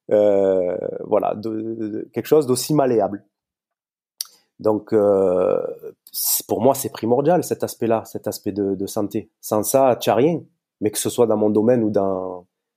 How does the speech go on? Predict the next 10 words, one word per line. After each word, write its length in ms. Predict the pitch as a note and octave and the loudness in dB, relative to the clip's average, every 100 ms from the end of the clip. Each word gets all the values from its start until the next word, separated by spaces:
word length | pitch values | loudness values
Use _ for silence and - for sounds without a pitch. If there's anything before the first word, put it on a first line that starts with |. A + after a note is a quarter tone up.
| _ _ _ _ _ _ | _ _ _ _ _ _
ou 160 | G2+ F#2 | -14 -4
dans 480 | F#2+ F#2 F#2 F2+ F2+ | -2 0 -2 -4 -6
tous 160 | - | -4
les 120 | G2+ G2 | 0 0
autres 180 | - G2 | 0 0
domaines, 400 | A2+ D#3+ A2+ - _ _ _ - | 2 2 0 -10 _ _ _ -6
la 100 | G2 | -2
santé, 300 | G2+ G2 A2 | 0 0 -2
c'est 140 | G#2 | -4
primordial. 580 | - G#2 G#2+ C3+ A#2 | -4 0 2 2 0